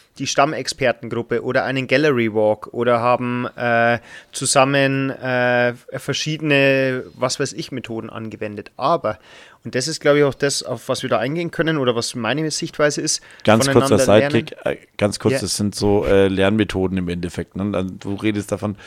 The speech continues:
Speaker 1: Oh
Speaker 2: ganz
Speaker 1: ja, stimmt.
Speaker 2: routiniert, aber die Zuhörer, äh, Expertenpuzzle, ähm, sind Art und Weisen, wie man Stoff vermitteln kann,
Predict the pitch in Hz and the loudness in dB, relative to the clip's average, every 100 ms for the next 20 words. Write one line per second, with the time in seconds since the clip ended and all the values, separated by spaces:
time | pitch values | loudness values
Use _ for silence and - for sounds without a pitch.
0 | - - 135 113 107 113 123 104 113 110 | -18 -10 -2 -2 0 -2 -2 0 0 0
1 | 110 104 98 120 107 101 101 107 113 - | -2 -2 -2 2 4 4 0 -4 -10 -12
2 | - - 101 - 110 104 104 107 98 104 | -20 -18 -12 0 2 2 -2 -6 -2 -2
3 | 101 104 - 90 92 92 95 98 98 104 | 0 -2 -2 -2 -2 -2 -4 -8 -6 -6
4 | 80 101 101 95 98 95 101 101 98 98 | -4 -4 -4 -4 -2 -2 -2 -2 -2 -4
5 | 104 110 - 104 - 95 95 95 95 | -4 -4 -2 -6 -6 -8 -2 -2 -4